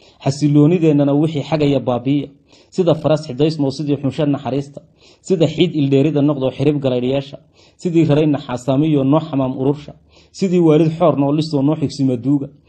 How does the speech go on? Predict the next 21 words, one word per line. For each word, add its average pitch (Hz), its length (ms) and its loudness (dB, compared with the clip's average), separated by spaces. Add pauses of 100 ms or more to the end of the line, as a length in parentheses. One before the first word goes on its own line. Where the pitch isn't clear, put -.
(260)
Sida 165 200 2
karanta 165 320 0
roobkii 156 380 0
xagaa 135 280 -4
noo 143 160 2
xareed 127 360 -4
burura. 127 300 -4 (460)
Xaaxdi 156 320 2
iyo 151 120 2
qabowgana 139 480 0
sidii 143 260 -4
xulad 147 300 -2
u 151 80 0
noolaada. 131 480 -2 (460)
Sida 165 200 0
damalka 151 360 2
lagu 139 220 0
soo 160 200 -4
xaydiyo 139 360 0
xarun 131 280 -6
ardaayooba. 127 580 0